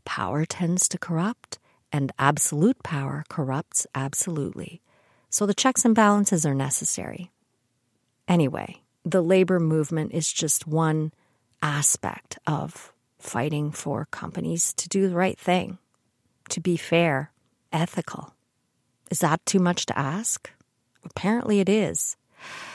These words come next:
Labor Day weekend ended in our neighborhood with the annual, excruciatingly deafening air show. Abe and I went to the air show once, years ago, when we first moved here. And although the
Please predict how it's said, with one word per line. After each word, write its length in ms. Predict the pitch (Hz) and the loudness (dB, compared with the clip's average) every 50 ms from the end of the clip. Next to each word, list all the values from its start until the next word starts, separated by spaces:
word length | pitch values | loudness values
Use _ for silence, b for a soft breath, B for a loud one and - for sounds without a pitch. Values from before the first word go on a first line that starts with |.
| B B B B B B B B B B B B B B B B B B _ | B B B B B B B B B B B B B B B B B B _
Labor 380 | - 175 175 175 185 185 202 220 | -2 2 4 6 6 8 6 6
Day 240 | 196 214 214 214 214 | 6 8 6 6 6
weekend 640 | 196 220 233 233 - - 160 143 143 147 165 175 - - - | 4 2 0 0 0 0 0 0 -2 -4 -8 -10 -12 -4 0
ended 360 | 147 139 143 143 147 143 135 | 0 2 2 2 2 0 0
in 120 | 139 135 135 | 0 -2 -2
our 280 | 127 131 147 185 208 | 0 2 2 4 4
neighborhood 600 | 196 160 131 135 139 - 156 139 151 147 151 156 160 | 2 0 -2 -4 -6 -8 -8 -6 -6 -6 -6 -6 -6
with 220 | 170 - - - | -6 -6 -6 -6
the 140 | - - - - | -10 -10 -2 4
annual, 720 | 175 196 226 240 247 247 240 233 233 226 226 220 220 220 b b b b b | 4 6 6 6 6 4 4 4 4 2 2 0 -2 -4 b b b b b
excruciatingly 1400 | - 156 - - - - - - - 208 240 254 240 - - 208 190 185 180 175 180 170 175 165 170 170 170 165 | -8 -6 0 2 2 2 2 2 2 4 4 4 4 2 4 4 6 6 6 4 4 2 2 2 2 2 0 0
deafening 680 | 151 - 156 - 147 - 156 147 143 147 143 147 - - - | 0 0 0 0 0 0 0 0 0 0 0 -2 -6 -8 -8
air 280 | 135 135 135 135 139 | -6 -6 -6 -6 -6
show. 560 | 143 - - - - - - 143 - - - _ b b b b b b b b b b b b b - | -4 -4 -6 -6 -8 -10 -12 -14 -16 -20 -20 _ b b b b b b b b b b b b b 4
Abe 160 | 294 330 330 | 4 4 6
and 100 | 311 277 | 6 8
I 120 | 226 185 | 8 8
went 200 | 170 170 165 156 - | 8 6 4 2 0
to 80 | - | -2
the 140 | 151 151 151 | 0 2 2
air 100 | 147 151 | 2 2
show 280 | 143 - - 156 147 147 | 0 -2 0 0 0 0
once, 560 | 147 151 151 156 180 220 - - - - - | 2 0 0 0 0 0 0 0 -2 -2 -2
years 320 | - 151 180 196 202 165 - | 4 6 8 8 8 6 4
ago, 320 | 165 - 147 143 147 147 | 2 2 2 2 2 2
when 220 | 170 185 175 143 147 | 2 2 2 2 2
we 100 | 151 147 | 0 -2
first 380 | - - 160 151 - - - | -2 -4 -2 0 -2 -2 0
moved 280 | 147 147 151 147 - - | -2 -2 -2 -2 -4 -6
here. 300 | - 135 131 135 151 b b b b b b b b b b | -6 -6 -6 -8 -10 b b b b b b b b b b
And 160 | - 190 208 208 | 0 2 4 4
although 340 | 202 202 180 190 220 247 | 4 4 4 4 4 4
the 140 | 269 302 302 | 4 4 0